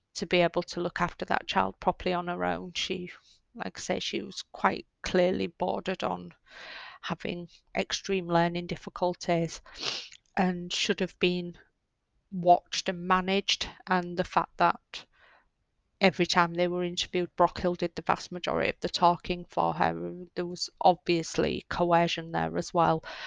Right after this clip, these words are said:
And I'm not saying that Smith is not to blame for what happened, but unfortunately she was in a situation where she was also a victim herself, and also she was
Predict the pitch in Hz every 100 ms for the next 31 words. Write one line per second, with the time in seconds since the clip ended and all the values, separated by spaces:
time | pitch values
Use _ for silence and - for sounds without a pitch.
0 | - - 170 170 180 170 - 175 170 175
1 | 165 160 160 - _ - - _ _ -
2 | - 175 170 - - - - - - -
3 | 180 - 170 - 165 165 165 165 - 170
4 | 165 - 180 - 190 190 202 - - 180
5 | - _ _ - _ - 185 165 175 165
6 | - 180 175 - 175 - 180 180 - 170
7 | 170 170 - - - 165 165 180 170 165
8 | - 165 180 170 170 170 175 170 170 165
9 | - - 170 156 175 - - 165 175 -
10 | - - - - - _ 170 160 170 175
11 | - - 175 170 - - - 185 - -
12 | 175 170 - - _ _ _ - 180 -
13 | -